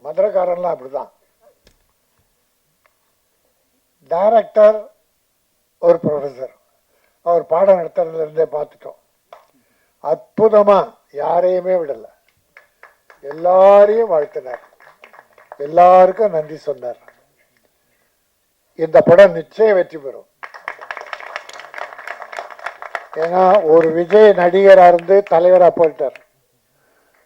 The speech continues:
ஒரு விஜய் நடிகரா வந்திருக்கார். தம்பிக்கு எல்லா பொருத்தமும் இருக்கு. அந்த விஜயம் ஆரம்பத்துல இதை விட இவ்வளவு நல்லா கூட இல்ல.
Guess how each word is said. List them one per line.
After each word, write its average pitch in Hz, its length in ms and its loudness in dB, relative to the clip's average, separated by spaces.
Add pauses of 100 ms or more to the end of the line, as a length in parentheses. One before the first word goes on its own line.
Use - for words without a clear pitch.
(320)
ஒரு 165 240 0
விஜய் 170 340 4
நடிகரா 170 500 4
வந்திருக்கார். 139 500 -6 (1900)
தம்பிக்கு 185 480 -6
எல்லா 175 560 4
பொருத்தமும் 180 460 -2
இருக்கு. - 260 -6 (2250)
அந்த 180 320 0
விஜயம் 208 460 4
ஆரம்பத்துல 190 720 4
இதை 170 160 -2
விட 185 480 0
இவ்வளவு 185 300 -2
நல்லா 185 260 -4
கூட 185 180 -6
இல்ல. 147 260 -12